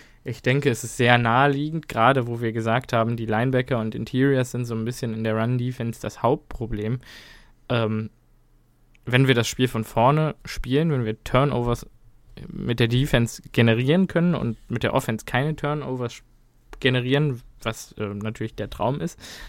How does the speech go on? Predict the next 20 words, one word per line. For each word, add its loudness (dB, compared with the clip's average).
äh, 2
sowieso 2
und -2
ja 0
auch -4
so -8
ein -4
bisschen -6
unser -2
Schlüssel -8
zum -6
Erfolg, -2
wie -2
wir 4
in 2
der 4
letzten 0
Folge 0
rausgestellt -2
haben, -2